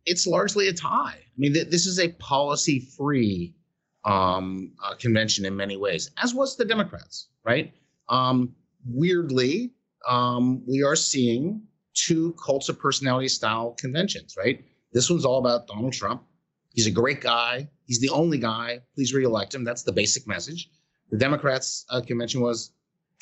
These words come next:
"Joe Biden's a great guy. He represents all Democrats. Let's unite and elect him." That, th-, those are political sort of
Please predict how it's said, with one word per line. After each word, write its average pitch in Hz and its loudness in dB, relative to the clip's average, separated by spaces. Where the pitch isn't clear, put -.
"Joe 143 4
Biden's 139 2
a 127 -2
great 135 0
guy. 139 0
He 123 -2
represents 131 -2
all 139 -6
Democrats. 147 -6
Let's 131 0
unite 131 2
and 135 -10
elect 123 -6
him." 170 -2
That, 120 0
th-, 117 -12
those 165 2
are 170 4
political 143 -2
sort 107 0
of 85 -8